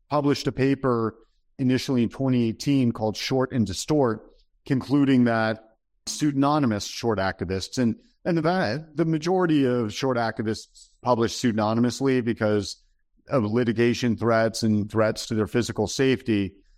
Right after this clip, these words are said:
So he concluded that manipulation by pseudonymous activist short sellers is widespread. And this, I think, is what really changed the S E C's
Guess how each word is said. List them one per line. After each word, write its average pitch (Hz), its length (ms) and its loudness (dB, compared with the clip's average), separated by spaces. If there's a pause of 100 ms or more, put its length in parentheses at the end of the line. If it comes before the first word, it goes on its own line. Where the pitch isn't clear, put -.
(120)
So 139 380 2
he 147 80 2
concluded 156 540 0
that 123 360 0
manipulation 131 840 0
by 117 360 0 (220)
pseudonymous 117 840 0
activist 110 300 0
short 175 260 0
sellers 139 400 0
is 101 140 -4
widespread. 117 880 0 (360)
And 143 560 2 (560)
this, 208 400 0 (320)
I 165 160 4
think, 160 260 0
is 147 140 0
what 135 380 2
really 156 340 0
changed 147 760 0
the 131 320 2
S 143 240 -2
E 151 100 0
C's 135 680 -2